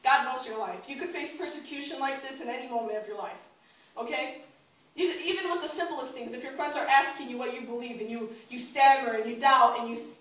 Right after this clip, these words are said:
you know, take steps back, that's just as cowardly and shameful. But I want you guys to think about this because you need to be willing to lay down your life.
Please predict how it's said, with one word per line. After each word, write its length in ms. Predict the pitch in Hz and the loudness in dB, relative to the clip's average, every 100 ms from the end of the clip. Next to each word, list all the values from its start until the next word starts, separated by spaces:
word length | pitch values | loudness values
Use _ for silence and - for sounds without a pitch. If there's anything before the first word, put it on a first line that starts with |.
| 254 | -10
you 100 | 247 | -4
know, 160 | 226 | -4
take 220 | 226 269 | -4 -6
steps 240 | - 254 - | -4 -6 0
back, 280 | 262 - - | 0 0 0
that's 280 | 294 - | -2 -2
just 180 | 311 - | -6 -6
as 280 | 240 233 - | -6 -8 -10
cowardly 580 | - 269 269 269 - 269 | -4 0 0 -2 -6 -8
and 80 | 247 | -8
shameful. 540 | - 330 - - - - _ _ _ _ _ _ _ _ _ _ _ _ _ - | -8 -8 -8 -10 -14 -18 _ _ _ _ _ _ _ _ _ _ _ _ _ 6
But 360 | 339 320 - - - _ _ _ _ _ _ _ _ _ | 8 8 2 -8 -16 _ _ _ _ _ _ _ _ _
I 160 | 285 294 | 0 2
want 180 | 359 359 | 2 0
you 80 | 330 | 0
guys 200 | 320 - | 0 0
to 60 | - | -4
think 280 | 370 - 440 | -6 -4 -2
about 240 | 240 226 | -2 -2
this 180 | 233 233 | -4 -6
because 440 | 247 302 254 - - - _ _ - | -8 -4 -4 -6 -12 -20 _ _ -14
you 160 | 254 302 | -6 -2
need 200 | 381 381 | -2 -2
to 100 | 370 | -6
be 100 | 269 | -6
willing 400 | 247 311 320 247 | -4 -2 -2 -6
to 100 | 220 | -6
lay 200 | 233 247 | -6 -2
down 240 | 185 240 | -2 -2
your 100 | 233 | -6
life. 240 | 240 - | -6 -6